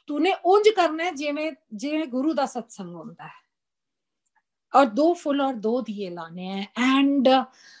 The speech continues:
मेरे को कुछ समझ नहीं आया। मैंने एक दो महीने के बाद, uh, एक दो लोगों से इंडिया से बात की, कह रहे, "गुरु का हुक्म तो तू मीरा टाल ही नहीं सकती है, तेरे को स्टार्ट करना ही पड़ेगा।"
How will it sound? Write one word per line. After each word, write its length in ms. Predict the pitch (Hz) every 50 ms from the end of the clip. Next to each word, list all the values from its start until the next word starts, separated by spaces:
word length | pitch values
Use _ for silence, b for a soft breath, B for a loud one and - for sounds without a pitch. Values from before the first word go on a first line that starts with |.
| b b _ -
मेरे 120 | 240 277
को 120 | 269 302 277
कुछ 220 | - - 330 339
समझ 340 | - - 320 294 277 277 269
नहीं 180 | 269 277 269
आया। 400 | 262 247 240 233 233 240 247 254
मैंने 320 | 247 247 247 240 247 240 233
एक 120 | 233 208
दो 120 | 196 240 240
महीने 280 | 254 226 220 226 233
के 140 | 226 - 240
बाद, 380 | 208 220 214 214 214 214 208 - - 233
uh, 140 | 220 214
एक 240 | 220 - 240 214 208
दो 100 | 196 226
लोगों 260 | 226 214 202 196 220
से 160 | 214 - 226 202
इंडिया 220 | 202 208 214 220
से 160 | 220 - 233
बात 260 | 202 - 202 196 -
की, 100 | - 240
कह 180 | 233 - 285 285
रहे, 120 | 302 359
"गुरु 340 | 359 285 277 285 302 330 349
का 120 | 349 370 349
हुक्म 360 | 277 294 247 - 320 311 302
तो 100 | 330 320
तू 180 | - - 302
मीरा 260 | 285 277 254 247 285 302
टाल 320 | 302 - 247 214 214 220
ही 80 | 220 220
नहीं 120 | 220 208
सकती 500 | 196 - 180 - _ _ _ - 147 165
है, 80 | 170 - _ _ _ b b b b b b _
तेरे 160 | - 294 294 302
को 140 | 320 349
स्टार्ट 380 | 339 - - 320 302 311 302 -
करना 340 | _ - 262 233 247 269 277
ही 220 | 262 226 277 294
पड़ेगा।" 540 | 226 - 226 190 180 175 165 170 160 165 b